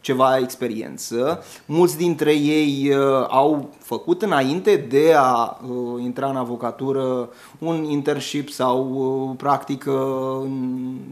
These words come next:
într-un cabinet de avocatură sau într-o formă de exercitare a profesiei. Și atunci, uh, cunosc destul de bine, uh,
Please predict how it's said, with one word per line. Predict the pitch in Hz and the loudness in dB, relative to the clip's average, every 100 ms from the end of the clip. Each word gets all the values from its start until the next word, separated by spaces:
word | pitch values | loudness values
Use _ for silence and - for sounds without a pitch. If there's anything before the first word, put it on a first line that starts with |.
| 117 | -12
într-un | 135 127 131 | -10 -8 -4
cabinet | 135 131 131 | -4 -4 -4
de | 131 | -4
avocatură | 123 127 131 131 | -4 -4 -6 -6
sau | 127 123 | -8 -8
într-o | 120 127 | -8 -6
formă | 131 135 | -6 -4
de | 131 | -6
exercitare | 127 135 131 135 | -8 -10 -8 -8
a | 127 | -8
profesiei. | 131 123 127 135 127 - - - | -8 -8 -8 -8 -12 -16 -20 -16
Și | - | -2
atunci, | 151 190 208 - - _ | 0 2 0 -4 -16 _
uh, | 151 151 151 147 147 147 147 147 147 139 - - 110 117 113 _ _ _ _ _ _ _ _ _ _ _ _ _ _ - | 0 4 6 6 4 4 2 -2 -6 -10 -14 -20 -18 -18 -20 _ _ _ _ _ _ _ _ _ _ _ _ _ _ -4
cunosc | - 160 190 175 - - | 2 4 6 4 -2 -12
destul | 131 135 135 160 | 0 2 4 2
de | 147 | 4
bine, | 143 151 147 127 120 117 110 | 2 2 0 0 -2 -4 -6
uh, | 127 127 127 127 120 | -4 -4 -2 -2 -4